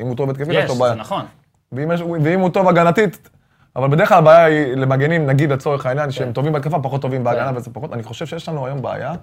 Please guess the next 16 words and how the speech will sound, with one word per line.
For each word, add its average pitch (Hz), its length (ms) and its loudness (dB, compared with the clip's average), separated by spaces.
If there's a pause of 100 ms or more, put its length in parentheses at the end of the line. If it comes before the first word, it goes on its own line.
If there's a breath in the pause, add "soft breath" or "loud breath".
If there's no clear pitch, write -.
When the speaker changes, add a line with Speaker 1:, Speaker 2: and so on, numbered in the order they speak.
(600 soft breath)
Speaker 1:
בהגנה, 107 400 -6
וגם 117 200 -8
ראיתי 117 140 -10
את - 60 -16
המפ-, 110 300 -14
במשחק 104 240 -14
של - 80 -12
הנבחרת 110 300 -10
הצ-, - 80 -14 (200)
הצעירה, 113 280 -6
בלי 117 160 -4
ביקורת 131 460 -2
על, 98 60 -4
באמת 104 280 -8
על 104 80 -8
המשחק, 101 440 -8